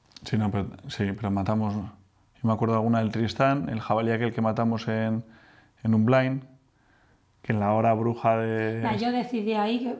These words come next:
Speaker 2: sí, ah, ¿cómo fue? Se me había olvidado.
Speaker 1: Sí, en la, en la hora bruja estábamos ahí haciendo una espera de jabalí y eso, pues fuimos prontito, pues llevábamos ya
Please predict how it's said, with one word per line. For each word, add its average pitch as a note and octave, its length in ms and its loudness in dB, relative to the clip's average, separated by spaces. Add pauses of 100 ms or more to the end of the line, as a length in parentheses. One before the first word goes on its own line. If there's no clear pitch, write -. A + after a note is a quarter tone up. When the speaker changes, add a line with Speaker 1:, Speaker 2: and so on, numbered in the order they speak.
(100)
Speaker 2:
sí, G#3+ 420 -4 (120)
ah, E3 160 -8
¿cómo A3+ 180 -2
fue? - 180 -6 (120)
Se - 120 -4
me G3+ 60 0
había B3 180 2
olvidado. A3+ 440 2 (500)
Speaker 1:
Sí, - 180 2
en B2 260 4
la, A#2+ 100 6
en A#2+ 160 -2
la A#2 100 0
hora B2+ 180 6
bruja B2 680 2
estábamos B2 380 2
ahí A#2+ 360 4
haciendo B2 340 0
una A#2+ 120 2
espera A#2+ 320 2
de A2+ 80 0
jabalí A#2+ 560 2 (420)
y A2+ 80 2
eso, G2 200 -2
pues F#2 220 -8
fuimos A2 440 0
prontito, C3 720 2
pues G#2 140 -6
llevábamos G#2 420 0
ya G#2+ 340 0